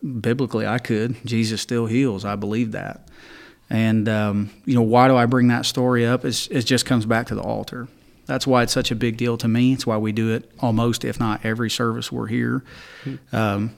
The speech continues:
Speaker 1: because I believe in the importance of, and the power of prayer. You know, laying hands on people. You know, James five talks about that. You know, we can lay hands on the sick and see 'em recover. And it's not just healing.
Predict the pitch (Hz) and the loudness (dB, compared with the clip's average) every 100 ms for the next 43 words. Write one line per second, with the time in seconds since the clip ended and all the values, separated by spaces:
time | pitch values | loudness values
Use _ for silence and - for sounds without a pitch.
0 | - 135 135 135 135 139 139 139 135 127 | 2 4 6 6 6 8 8 8 6 6
1 | 135 143 127 - 135 - 127 117 104 120 | 2 0 -2 -4 -4 0 4 4 4 4
2 | 139 127 117 - 131 151 - - - - | 6 4 -2 -2 -2 -2 -6 -10 -16 -20
3 | - - 120 110 104 113 127 117 131 139 | -20 -8 -4 -2 0 2 4 4 4 4
4 | 120 113 107 113 - 104 120 _ - 107 | 2 -2 -2 -4 -4 -10 -12 _ -6 -4
5 | 104 110 107 110 - 123 117 120 107 - | -2 0 0 0 0 -2 0 -2 -4 -4
6 | 107 101 - 104 104 - - - - - | -6 -6 -8 -10 -8 -10 -16 -20 -20 -20
7 | - 113 104 107 107 110 110 117 110 - | -8 -4 -2 -2 -2 -2 0 0 0 -2
8 | 113 113 110 113 107 104 123 117 110 127 | -2 -4 -4 -2 -2 -4 -2 -2 -2 0
9 | 226 180 123 113 - 131 120 98 110 | 0 2 0 -2 0 0 0 -2 -6